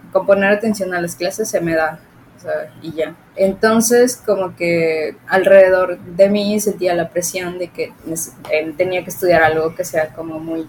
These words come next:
importante. Y, eh, bueno, en ese momento me gustó el,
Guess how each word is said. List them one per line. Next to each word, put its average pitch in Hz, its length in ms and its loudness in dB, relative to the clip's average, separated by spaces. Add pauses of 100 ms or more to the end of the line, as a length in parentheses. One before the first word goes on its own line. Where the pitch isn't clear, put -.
(120)
importante. 170 800 -2 (180)
Y, 220 520 4
eh, 160 600 0
bueno, 202 300 4
en 196 80 4
ese 202 200 2
momento 190 480 0
me 202 120 -2
gustó 170 520 -2
el, 156 220 -6